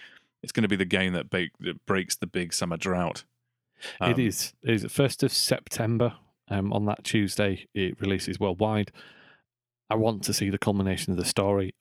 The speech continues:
Speaker 2: I want to see where it's going. The latest E three trailer teased Enfant Terrible, which is where we've wanted the game to
Speaker 1: Hmm.
Speaker 2: finish up and close the circle of everything that we're seeing. I've got two concerns.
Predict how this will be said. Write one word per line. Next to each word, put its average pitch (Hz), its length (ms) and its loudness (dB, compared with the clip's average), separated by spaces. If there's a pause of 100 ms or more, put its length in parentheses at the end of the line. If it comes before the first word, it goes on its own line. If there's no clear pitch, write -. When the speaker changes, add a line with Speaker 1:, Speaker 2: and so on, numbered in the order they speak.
(100)
Speaker 2:
I 104 40 -4
want 104 200 0
to - 40 -4
see 110 180 -2
where 95 160 -6
it's - 140 -10
going. 113 480 2 (440)
The 101 80 4
latest 107 580 2
E 104 140 2
three 104 240 2
trailer 104 540 2 (100)
teased 101 560 -2 (320)
Enfant 101 460 -4
Terrible, 110 520 2 (520)
which - 460 2 (120)
is 98 180 2
where 104 200 4
we've 92 180 -2
wanted 101 480 2
the 117 80 -2
game 101 260 0
to 101 140 -2
Speaker 1:
Hmm. 92 100 0
Speaker 2:
finish 104 300 0
up 104 180 2
and 98 140 -4
close 107 480 2
the 113 80 -6
circle 104 560 0 (160)
of 104 140 -4
everything 98 300 -4
that 104 80 -6
we're - 80 -10
seeing. 110 380 0 (800)
I've 107 180 -2
got - 160 -6
two 113 200 0
concerns. 113 760 -2